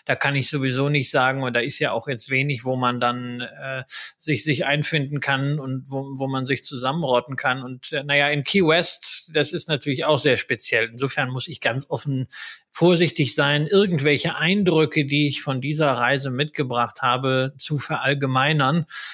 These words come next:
Und sie hat also weder im Negativen noch im Positiven meine Einstellung zu den U S A verändert. Ich finde es nach wie vor ein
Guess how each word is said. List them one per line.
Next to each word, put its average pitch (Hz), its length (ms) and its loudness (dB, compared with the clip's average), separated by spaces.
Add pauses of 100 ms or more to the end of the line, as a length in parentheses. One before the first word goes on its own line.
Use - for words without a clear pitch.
(180)
Und 135 240 -4
sie 143 240 2
hat 151 300 -2
also 147 320 -2
weder 165 460 2
im 151 120 -2
Negativen 156 720 0
noch 143 260 0
im 139 180 -6
Positiven 147 1040 0
meine 135 280 -2
Einstellung 139 600 -2
zu - 160 -6
den 135 200 -4
U 139 100 -4
S - 180 -4
A 139 180 -4
verändert. 151 840 -2 (180)
Ich - 240 -8
finde 160 260 -2
es - 140 -4
nach 151 320 0
wie 156 80 -4
vor 151 420 0
ein 139 320 -10